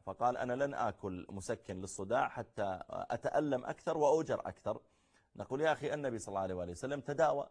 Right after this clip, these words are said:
ودخل عليه الأطباء وداووه"، حتى كانت عائشة رضي الله عنها تعلم أنواعاً من الطب، فسألها عروة بن الزبير ابن أختها،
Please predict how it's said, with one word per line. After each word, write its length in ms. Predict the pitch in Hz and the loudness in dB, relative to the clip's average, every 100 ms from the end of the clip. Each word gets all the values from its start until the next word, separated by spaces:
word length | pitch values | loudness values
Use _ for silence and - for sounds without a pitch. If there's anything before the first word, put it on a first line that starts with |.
| _ _ _ _ | _ _ _ _
ودخل 340 | - 98 113 123 | -6 -2 4 6
عليه 340 | 117 131 123 | 6 4 0
الأطباء 520 | 120 120 117 120 123 | 0 -2 -2 2 2
وداووه"، 460 | 117 113 123 123 98 | 2 4 6 4 0
حتى 260 | - 85 85 | -6 -10 -4
كانت 320 | 113 110 98 | -2 0 0
عائشة 320 | 117 113 104 | 0 0 -2
رضي 200 | 110 110 | 0 0
الله 260 | 113 107 101 | 0 0 0
عنها 320 | 127 117 113 _ _ - - - | 0 -2 -4 _ _ -20 -6 4
تعلم 360 | 143 135 127 | 6 6 4
أنواعاً 480 | 120 123 123 139 135 | 0 -2 2 4 2
من 140 | 131 123 | 2 -2
الطب، 300 | - 156 - - - | 0 0 0 -6 -16
فسألها 520 | - 107 120 117 107 | -2 2 4 2 2
عروة 260 | 98 120 110 | 0 2 0
بن 200 | 110 104 | -2 -6
الزبير 500 | 95 104 127 117 - | -4 -2 0 -2 -6
ابن 160 | 98 107 | -10 -4
أختها، 440 | 139 - 107 98 | -4 -4 -2 -2